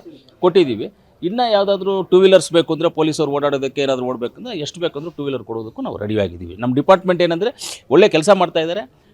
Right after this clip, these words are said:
ಒಳ್ಳೆ ನಿಯತ್ತಾಗಿ ಕೆಲಸ ಮಾಡ್ತಾರೆ, ಕರೆಕ್ಟಾಗಿ ಮಾಡ್ತಾರೆ. ಅದರಿಂದ ಅವ್ರಿಗೆ ಪ್ರೋತ್ಸಾಹ, ಅವ್ರಿಗೆ ಸಹಾಯ ಅಂತ ಅವ್ರು ನಮ್ಮ ಒಂದು ಬೆಂಬಲ ಅವ್ರ ಕಡೆ ಇರುತ್ತೆ ಅಂತ ನಾನು ಹೇಳಕ್ಕೆ ಇಷ್ಟಪಡ್ತೀನಿ.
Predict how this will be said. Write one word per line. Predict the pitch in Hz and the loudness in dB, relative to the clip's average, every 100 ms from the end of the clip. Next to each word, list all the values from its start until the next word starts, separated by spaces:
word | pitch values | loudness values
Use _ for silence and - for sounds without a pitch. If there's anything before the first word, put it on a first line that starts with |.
| _ | _
ಒಳ್ಳೆ | 143 170 | 0 2
ನಿಯತ್ತಾಗಿ | 151 190 180 | 4 4 2
ಕೆಲಸ | 151 151 | 0 -2
ಮಾಡ್ತಾರೆ, | 160 147 170 180 | -2 -4 -8 -4
ಕರೆಕ್ಟಾಗಿ | 139 156 160 | -2 0 -2
ಮಾಡ್ತಾರೆ. | 143 156 175 | -4 -4 -4
ಅದರಿಂದ | 165 185 | -4 -4
ಅವ್ರಿಗೆ | 180 196 196 | -2 -2 -4
ಪ್ರೋತ್ಸಾಹ, | 170 180 196 170 | -2 0 2 2
ಅವ್ರಿಗೆ | 190 160 - | 2 2 0
ಸಹಾಯ | 143 160 160 | 2 4 4
ಅಂತ | 151 139 - | 2 0 -4
ಅವ್ರು | 196 156 147 | -2 -2 -2
ನಮ್ಮ | 139 147 | -6 -4
ಒಂದು | 143 139 127 127 | -4 -4 -4 -6
ಬೆಂಬಲ | 107 139 165 208 | -2 -2 0 0
ಅವ್ರ | 147 | -2
ಕಡೆ | 127 208 | -4 -6
ಇರುತ್ತೆ | 160 131 131 123 | -6 -8 -6 -6
ಅಂತ | 139 | -6
ನಾನು | 170 98 | -10 -10
ಹೇಳಕ್ಕೆ | 98 - | -12 -12
ಇಷ್ಟಪಡ್ತೀನಿ. | - - - _ - _ | -20 -20 -20 _ -20 _